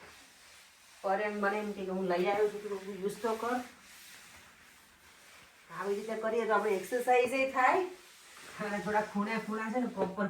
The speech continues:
ક્લીન પણ થાય, કારણ કે મોપમાં છે ને આના જેટલું ક્લીન ન થાય. આપણે ઇન્ડિયામાં તો કહો ને આમ ઘસી ઘસી ઘસી, મારા કાનાના મમ્મી તો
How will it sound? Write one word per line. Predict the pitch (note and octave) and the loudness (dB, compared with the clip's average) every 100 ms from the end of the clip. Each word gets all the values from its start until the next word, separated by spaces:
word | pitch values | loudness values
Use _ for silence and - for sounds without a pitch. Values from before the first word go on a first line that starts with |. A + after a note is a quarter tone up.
| - | -2
ક્લીન | F#3+ G3 F3+ | -4 -2 -2
પણ | F3+ D#3+ D#3+ | -2 -2 -4
થાય, | D#3+ - - - - | -8 -10 -20 -20 -14
કારણ | F3 F3 | -6 -4
કે | F#3+ F3 | -2 -2
મોપમાં | E3+ E3 F#3 F#3+ | -4 -6 -6 -6
છે | A3+ | -2
ને | G#3 | 0
આના | F#3 F#3+ | 0 0
જેટલું | F#3 - - | -4 -6 -10
ક્લીન | F#3+ G3+ G#3 | -8 -4 -2
ન | F#3 E3 | -2 -4
થાય. | D3+ D#3 - - - - - - - - - - - - - - | -10 -12 -12 -12 -12 -14 -20 -20 -20 -20 -20 -20 -20 -20 -20 -10
આપણે | E3+ F#3 | -6 -2
ઇન્ડિયામાં | F#3 G3 G3 F#3+ | 2 4 4 2
તો | G#3 | 0
કહો | A#3+ F#4 | 0 2
ને | D#4+ | 4
આમ | G#3+ E3 | 2 0
ઘસી | F3 E3+ A3 D#3 | -2 0 -2 -2
ઘસી | D#3+ G#3+ G3 | -4 -4 -4
ઘસી, | E3+ E3+ G#3+ F3+ | -4 -2 -2 -2
મારા | F#3+ F#3+ | -4 -2
કાનાના | F#3 G3+ G3+ F#3 | 0 2 2 2
મમ્મી | F#3 G#3 | 2 2
તો | G#3+ | 2